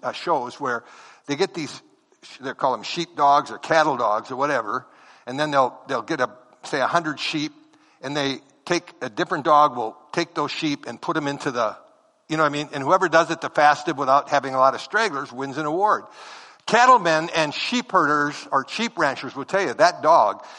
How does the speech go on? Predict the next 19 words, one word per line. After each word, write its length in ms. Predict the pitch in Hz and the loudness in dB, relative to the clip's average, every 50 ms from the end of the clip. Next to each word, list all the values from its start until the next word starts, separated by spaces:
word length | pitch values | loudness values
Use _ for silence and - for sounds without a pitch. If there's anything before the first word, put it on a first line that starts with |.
| - - | -20 -16
is 120 | - 113 - | -16 -16 -16
probably 600 | - - - 170 175 175 151 135 113 - 117 120 | -12 -4 2 4 4 4 4 2 -4 -6 -8 -8
my 220 | 117 113 117 117 113 | -4 -4 -4 -4 -4
most 580 | 113 113 117 143 156 160 185 156 - - - - - | -6 -6 -2 -2 0 0 -2 -4 -8 -12 -16 -18 -16
important 800 | 139 123 113 - - - - 160 160 147 - 117 107 104 107 _ - _ _ _ _ _ _ - | -16 -16 -16 -18 -16 -8 -4 -2 -2 -2 -4 -10 -20 -20 -20 _ -20 _ _ _ _ _ _ -12
piece 480 | - 175 160 139 131 - - - - _ _ _ _ _ - | -8 -8 -8 -8 -8 -10 -12 -14 -14 _ _ _ _ _ -4
of 120 | 135 127 | -4 -4
equipment 580 | 113 - - - - 220 - - 117 110 107 127 _ _ - | -4 -6 -6 -2 -2 -2 -2 -2 -10 -12 -12 -12 _ _ 0
that 120 | 151 147 | 0 2
I 60 | 151 | 2
use, 400 | 165 202 240 233 147 104 - - - - | 2 0 0 -4 -4 -6 -10 -16 -12 -10
okay? 300 | 117 - - 180 202 208 190 - - - - | -6 0 2 2 2 2 -2 -10 -20 -4 0
Back 200 | 131 120 117 - | 0 0 0 0
to 80 | - 117 | -6 -12
the 80 | 107 | -10
runt 240 | 107 110 117 107 - | -8 -10 -10 -10 -12
of 60 | - | -10
the 60 | 104 131 | -8 -6
litter. 260 | 170 196 165 101 | -6 -6 -8 -12